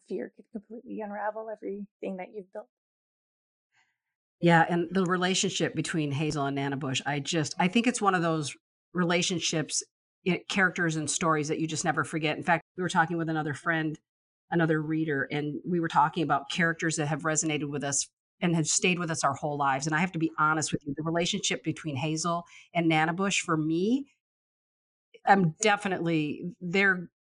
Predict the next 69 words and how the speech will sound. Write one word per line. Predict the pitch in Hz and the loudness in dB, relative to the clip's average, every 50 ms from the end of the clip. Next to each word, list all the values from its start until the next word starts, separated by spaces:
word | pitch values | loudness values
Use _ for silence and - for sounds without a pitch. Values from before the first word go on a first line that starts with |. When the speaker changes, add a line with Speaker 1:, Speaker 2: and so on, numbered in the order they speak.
| _ _ _ _ | _ _ _ _
Speaker 2:
going | - 180 185 180 170 | 2 2 4 4 2
to | 170 151 | 2 0
stay | - - 190 165 160 | 0 0 0 0 0
in | 156 156 | 0 0
my | 151 151 | -2 -2
memory. | 147 147 147 147 139 135 127 120 - | -2 -4 -4 -4 -4 -4 -4 0 2
And | - 220 | 4 4
I | 247 | 4
have | 277 233 | 4 4
a | 175 | 2
bad | 143 127 185 180 180 180 175 170 185 | 0 0 2 2 2 2 0 0 0
<laughs> | |
memory, | 202 202 - 226 233 214 - 233 | -2 0 2 4 4 4 4 4
but | 196 220 220 - | 2 2 0 0
they're | 302 302 | 0 -2
gonna | 302 - 311 277 277 | 0 -2 -2 0 0
stay | 240 - - _ 262 254 254 254 262 277 330 339 - - 453 453 - | 0 -2 -2 _ -2 -2 -2 0 2 2 2 2 4 4 4 4 4
in | 294 254 | 4 4
my | 240 226 226 226 | 4 2 2 2
Speaker 1:
<laughs> | 226 | 0
Speaker 2:
memory | 226 233 240 233 208 190 185 | 0 0 0 0 -2 -2 -2
for | 180 - 196 | -2 -2 -2
a | 185 | 0
long | 180 180 175 170 | 0 0 -2 -2
time | 165 - 190 185 185 175 | 0 0 0 0 2 -2
because | 165 - 180 165 160 | -2 -2 -2 -2 -2
they | 160 160 165 | -2 -2 -4
just | 170 170 170 - | -4 -6 -4 -2
were | 180 156 | -2 -2
so, | - - - 185 180 185 190 190 196 202 - _ _ _ _ _ _ _ _ _ _ _ _ _ _ - | -2 -2 0 0 0 0 0 -2 -4 -6 -8 _ _ _ _ _ _ _ _ _ _ _ _ _ _ 4
their | 208 220 | 6 6
relationship | 226 214 190 190 175 - 165 175 131 | 8 6 6 4 2 2 0 -2 -2
was | 139 131 | -2 -4
just | 156 135 - | -2 -2 -2
so | 151 147 | -2 -2
beautiful | 147 147 131 135 147 131 - 143 | -4 -4 -4 -4 -4 -6 -6 -8
to | - - 156 | -8 -6 -6
me. | 139 127 | -6 -4
I | 139 | -6
loved | 143 127 127 135 147 151 131 | -6 -6 -6 -6 -6 -6 -6
it. | 123 139 127 - _ _ _ _ 240 | -6 -6 -6 -8 _ _ _ _ -12
Speaker 1:
Oh, | 247 | -10
wonderful. | 247 240 240 233 233 254 247 - 196 202 202 202 208 | -10 -10 -10 -8 -8 -8 -6 -4 -4 -4 -4 -4 -6
Thank | 233 233 - - | -8 -8 -8 -8
you | 247 | -10
so | - - 208 | -8 -6 -6
much | 190 208 240 - | -6 -6 -8 -8
for | - - - | -10 -8 -6
that. | - - - _ _ _ _ _ _ _ _ _ _ _ _ _ _ _ _ | -6 -8 -8 _ _ _ _ _ _ _ _ _ _ _ _ _ _ _ _
Speaker 2:
Sure. | - - 185 170 160 - - - - - | -4 0 2 2 2 0 -4 -6 -2 0
As | 180 - | 0 2
soon | - 254 277 294 | 4 4 4 4
as | 269 - | 2 2
you | 214 196 185 175 - - | 2 2 2 0 -2 -2
sort | - 214 185 | -2 0 0
of | 175 165 - | 0 -2 0
start | - 208 196 - | 0 -2 -2 -2
to | 190 180 | -2 0
look | 185 226 226 208 | 0 0 0 0
at | 175 - | 0 0
the | 160 | -2
book, | 143 160 151 151 151 151 - | 0 0 -2 -2 -2 -4 -6
you | - 165 | -6 -4
see | 156 - 208 175 | -2 -2 0 0
these | 180 165 156 | 0 -2 -2
beautiful | - 165 190 190 202 196 202 - | -2 0 0 0 2 0 0 0
illustrations | 165 170 165 - - 170 156 - 170 160 156 | 0 0 -2 -2 -2 -2 -2 0 -2 -2 -2
of | 160 151 | -2 -2
ra-, | 143 143 151 143 | -2 -2 -2 -2